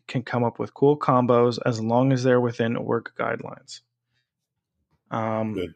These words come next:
Speaker 1: So
Speaker 2: good.
Speaker 1: Rec Gaming. Oh, go ahead.
Speaker 2: No, I was gonna say, that's good. That's good.
Speaker 1: Yeah. So Rec Gaming said, "I don't know if anyone remembers playing Tribes Online,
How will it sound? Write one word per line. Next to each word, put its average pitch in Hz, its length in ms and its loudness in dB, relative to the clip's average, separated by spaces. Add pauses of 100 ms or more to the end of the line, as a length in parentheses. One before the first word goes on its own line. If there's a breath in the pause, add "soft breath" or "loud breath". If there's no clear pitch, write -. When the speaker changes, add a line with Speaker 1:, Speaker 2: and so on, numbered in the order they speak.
Speaker 1:
So - 320 4
Speaker 2:
good. 135 80 2
Speaker 1:
Rec 131 380 0
Gaming. 143 680 2 (960)
Oh, 123 100 0
go 123 120 0
ahead. 117 180 -4 (560)
Speaker 2:
No, 135 120 6
I 117 60 6
was 98 100 0
gonna 110 120 -6
say, 131 140 2
that's 110 200 0
good. 208 360 -2
That's 104 220 -6
good. - 220 -8 (680)
Speaker 1:
Yeah. 139 260 2 (1160)
So 160 280 2
Rec 143 360 0
Gaming 143 480 0
said, 127 540 0 (400 loud breath)
"I 160 140 2
don't 254 140 2
know 220 180 2
if - 120 -4
anyone 170 360 2
remembers 139 460 2
playing 120 360 -2
Tribes 123 440 2
Online, 123 840 0